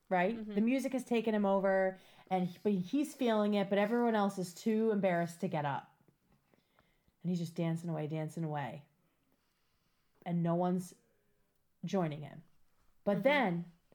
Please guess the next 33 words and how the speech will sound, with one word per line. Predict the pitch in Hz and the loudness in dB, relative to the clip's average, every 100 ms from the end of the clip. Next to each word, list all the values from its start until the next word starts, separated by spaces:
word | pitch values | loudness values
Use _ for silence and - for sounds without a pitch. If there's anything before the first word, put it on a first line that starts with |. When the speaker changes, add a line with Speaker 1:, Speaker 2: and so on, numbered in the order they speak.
| _ _ _ _ _ _ _ - | _ _ _ _ _ _ _ -4
Speaker 1:
the | 196 | -4
sec-, | - - 247 247 | -4 -2 -2 -2
a | 226 | -4
second | 226 - 311 339 285 | -2 -2 -2 -2 -2
person | 285 254 233 196 | 0 0 -2 -4
stands | 196 170 170 | -2 0 0
up | 160 151 | -2 -2
and | 160 | -6
starts | 165 165 165 | -4 -4 -4
dancing | 160 156 143 147 | -8 -6 -8 -10
with | 139 | -10
him. | - - - - - - - - - _ _ _ - - | -12 -14 -20 -20 -20 -20 -20 -20 -20 _ _ _ -8 -4
And | 208 | -2
all | 254 277 302 | 2 4 4
of | |
a | 302 | 4
sudden, | 311 277 247 | 2 2 2
everybody | 262 269 294 269 277 | 2 2 2 2 4
else | 247 233 | 2 0
feels | - 220 196 | 0 0 0
brave | 202 214 208 | 2 2 4
enough | 185 170 165 | 2 0 0
to | 175 | -2
get | 175 | 0
up. | 160 131 170 | 0 -2 0
Once | 247 311 | 0 2
there | 359 330 | 0 2
are | 240 | 2
two | 220 - 302 | 0 2 2
Speaker 2:
<laughs> | |
Speaker 1:
people, | - 403 427 453 466 466 440 - _ _ _ _ _ _ _ _ _ _ _ _ - | 2 2 2 0 0 0 -4 -14 _ _ _ _ _ _ _ _ _ _ _ _ -2
it's | 240 226 | 0 2
over. | 190 143 120 | 2 2 -4